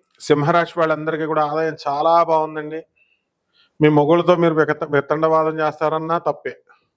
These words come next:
మీ పెళ్ళాలతో మీరు ఫైటింగ్లు జరుగుతాయన్నా తప్పే. ఏంటి తప్పు? శాస్త్రం చెప్తోంది ఇక్కడ,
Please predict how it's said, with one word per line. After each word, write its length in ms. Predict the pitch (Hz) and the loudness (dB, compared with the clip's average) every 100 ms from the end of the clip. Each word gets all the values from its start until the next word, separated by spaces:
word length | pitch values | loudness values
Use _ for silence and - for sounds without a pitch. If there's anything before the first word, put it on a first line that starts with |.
| _ _ _ _ _ | _ _ _ _ _
మీ 100 | 151 | 2
పెళ్ళాలతో 520 | 156 156 156 165 160 165 | 4 4 4 2 2 -2
మీరు 180 | 165 | -2
ఫైటింగ్లు 420 | 151 147 147 165 165 | -2 -2 -2 -2 2
జరుగుతాయన్నా 640 | 160 160 165 160 156 165 | 2 2 0 0 -2 -4
తప్పే. 480 | 165 147 151 143 147 | -4 -4 -4 -2 -4
ఏంటి 180 | 151 | -4
తప్పు? 680 | 165 156 - 175 180 156 143 _ - | -4 -4 -2 0 2 0 -2 _ -2
శాస్త్రం 560 | 151 143 147 160 165 | 0 2 0 -2 0
చెప్తోంది 360 | 160 - 160 160 | -2 0 -2 -2
ఇక్కడ, 360 | 156 160 143 | 0 2 2